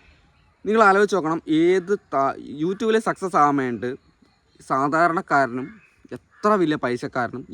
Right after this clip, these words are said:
YouTube-ന് എല്ലാം ഒരുപോലെ തന്നെയാണ്, ഒരു വ്യത്യാസവുമില്ല. പിന്നെ അവരുടെ ആ ഒരു വീഡിയോ ക്വാളിറ്റി, ആ ഒരു കാര്യം മാത്രമേ ഒരു വ്യത്യാസമുള്ളൂ. കാരണം നമ്മുടെയൊക്കെ സാധാരണക്കാർക്കായാലും ചെറിയൊരു ക്യാമറ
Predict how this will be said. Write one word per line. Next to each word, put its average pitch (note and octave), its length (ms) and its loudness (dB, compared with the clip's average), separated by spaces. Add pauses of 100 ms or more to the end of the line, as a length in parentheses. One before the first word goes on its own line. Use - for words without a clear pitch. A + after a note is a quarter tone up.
YouTube-ന് F3 680 -2 (240)
എല്ലാം A#2+ 380 -4
ഒരുപോലെ A2+ 360 -4
തന്നെയാണ്, G2 280 -8 (260)
ഒരു F#3 180 -4
വ്യത്യാസവുമില്ല. C3 540 -4 (360)
പിന്നെ D#3+ 260 -2
അവരുടെ F#3 240 0 (100)
ആ - 100 2
ഒരു F#3+ 160 0
വീഡിയോ D#3+ 340 0
ക്വാളിറ്റി, E3 500 -2 (300)
ആ - 20 0 (120)
ഒരു F3 160 0
കാര്യം D3+ 340 0
മാത്രമേ C3+ 320 -4 (120)
ഒരു B2+ 180 -4
വ്യത്യാസമുള്ളൂ. B2 480 -6
കാരണം A#2+ 200 -4
നമ്മുടെയൊക്കെ C3+ 320 -4
സാധാരണക്കാർക്കായാലും D3 920 0
ചെറിയൊരു C#3+ 340 -4
ക്യാമറ B2+ 280 -2